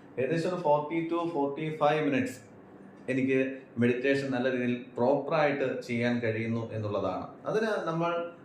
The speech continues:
ഞാൻ ചെയ്ത ഒരു കാര്യം എന്താണെന്ന് വെച്ച് കഴിഞ്ഞാൽ, നമ്മളൊരു ഡിസിഷൻ എടുക്കുമ്പോൾ, ഇന്ന് മുതൽ നമ്മളൊരു ഡിസിഷൻ എടുക്കുകയാണ്,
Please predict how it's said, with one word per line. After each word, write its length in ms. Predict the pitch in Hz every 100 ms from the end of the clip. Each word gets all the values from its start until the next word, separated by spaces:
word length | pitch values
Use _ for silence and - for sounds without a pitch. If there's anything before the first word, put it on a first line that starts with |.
| -
ഞാൻ 220 | 151 175
ചെയ്ത 220 | 170 160
ഒരു 600 | 160 147 147 143 139 - - - - - -
കാര്യം 320 | 135 139 143
എന്താണെന്ന് 320 | 117 127 127 117
വെച്ച് 140 | 113
കഴിഞ്ഞാൽ, 340 | 110 107 107 110 - - - 165
നമ്മളൊരു 260 | 190 202
ഡിസിഷൻ 480 | 185 160 160 151 160
എടുക്കുമ്പോൾ, 640 | 135 120 117 98 92 - - - - - - - - - - -
ഇന്ന് 160 | 180 208
മുതൽ 520 | 196 180 170 165 165
നമ്മളൊരു 320 | 151 156 151
ഡിസിഷൻ 340 | 139 139 135
എടുക്കുകയാണ്, 640 | 131 120 120 113 101 92